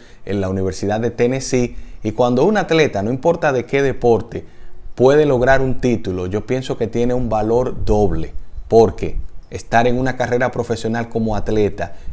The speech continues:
y sacar tiempo para terminar, culminar, eh, sus estudios,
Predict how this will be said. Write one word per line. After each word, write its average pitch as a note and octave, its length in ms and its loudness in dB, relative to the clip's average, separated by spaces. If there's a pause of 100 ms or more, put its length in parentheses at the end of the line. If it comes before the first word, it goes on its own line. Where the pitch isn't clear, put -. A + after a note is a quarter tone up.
y A2 100 -4
sacar A#2 500 -2
tiempo A2+ 460 0
para G#2+ 600 0 (160)
terminar, G#2+ 640 2
culminar, G#2 640 0 (300)
eh, F2+ 280 -4
sus - 220 -6
estudios, A2+ 680 0